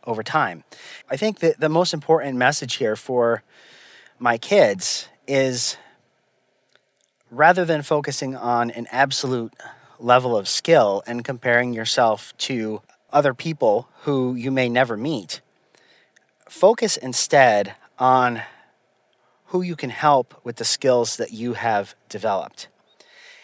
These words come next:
Constantly put yourself out there in a way that you can help other people and get feedback so that you can improve on what it is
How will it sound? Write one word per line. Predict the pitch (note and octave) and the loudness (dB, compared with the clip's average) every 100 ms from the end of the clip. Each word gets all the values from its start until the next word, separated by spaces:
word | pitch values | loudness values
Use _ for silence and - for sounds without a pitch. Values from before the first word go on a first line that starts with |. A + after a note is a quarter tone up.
| _ _ | _ _
Constantly | - E3+ F#3 - - D#3 C#3+ C3 C3 | 0 2 4 0 -4 -4 -4 -6 -10
put | - E3 | -6 -4
yourself | C#3+ C3+ C#3+ B2+ - | -4 0 2 2 0
out | B2 C3+ C3+ | 2 2 2
there | B2+ G#2 G2+ - _ _ _ _ _ _ _ _ | 0 2 0 -4 _ _ _ _ _ _ _ _
in | C#3 C#3 C#3 C3+ - _ _ _ _ _ _ _ _ _ - | -4 -2 0 -4 -10 _ _ _ _ _ _ _ _ _ -4
a | C3+ | -2
way | B2 C3 A#2 A2 - | 2 4 4 0 -6
that | A#2+ G#2+ | -14 -14
you | |
can | A#2+ A#2+ | -14 -2
help | - E3+ D#3+ | 2 4 4
other | C#3 | 0
people | B2 C3+ B2+ A2 G#2 _ _ _ | -4 -10 -2 -2 -2 _ _ _
and | A#2+ | -10
get | A2+ G#2+ | -8 -8
feedback | - D#3+ F3 B2+ G#2+ G#2 - _ _ _ | -8 -8 0 2 2 0 -8 _ _ _
so | - C3 | -12 -4
that | B2 | -4
you | A#2+ | -4
can | A2+ A#2 | -10 -8
improve | G2+ G2 - D3 A#2+ G#2 - | -10 -10 -2 0 0 -6 -10
on | A2 A2 | -10 -2
what | A#2+ | -2
it | A#2+ | 0
is | A2+ G#2+ G#2 - | 0 -2 -4 -8